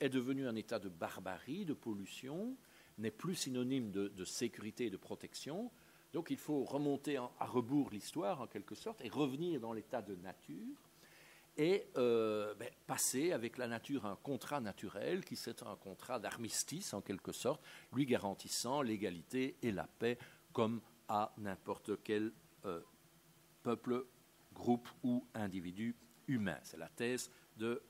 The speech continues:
<coughs> ce livre, Le contrat naturel.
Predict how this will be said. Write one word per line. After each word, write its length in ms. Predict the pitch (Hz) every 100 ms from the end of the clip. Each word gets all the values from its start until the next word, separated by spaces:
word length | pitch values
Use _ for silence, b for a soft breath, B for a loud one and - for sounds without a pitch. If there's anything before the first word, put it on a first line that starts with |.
| -
<coughs> 680 | 151 127 185 - - - -
ce 180 | - 104
livre, 420 | 95 107 98 110
Le 120 | 110
contrat 340 | 95 95 - 104
naturel. 340 | 85 - -